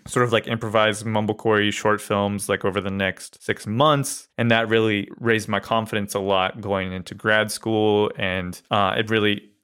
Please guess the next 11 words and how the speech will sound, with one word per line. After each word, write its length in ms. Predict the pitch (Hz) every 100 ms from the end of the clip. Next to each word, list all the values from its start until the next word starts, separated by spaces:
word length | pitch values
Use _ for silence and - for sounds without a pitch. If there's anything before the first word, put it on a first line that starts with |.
| 110
also 460 | 107 - 107 101
helped 300 | - 113 117
me 260 | 117 107 101
foster 920 | - 101 95 101 - 104 98 95 - 135 104
being 480 | 120 117 113 110 104
an 200 | 101 98
actor-centric, 1080 | 110 101 - 107 101 - - 104 - 101 95
performance-centric 1120 | 101 - 104 101 98 - - 98 95 98 90 - 92
director, 680 | 85 98 101 101 - 95 95
which 420 | 92 101 95 - - _
I, 160 | 98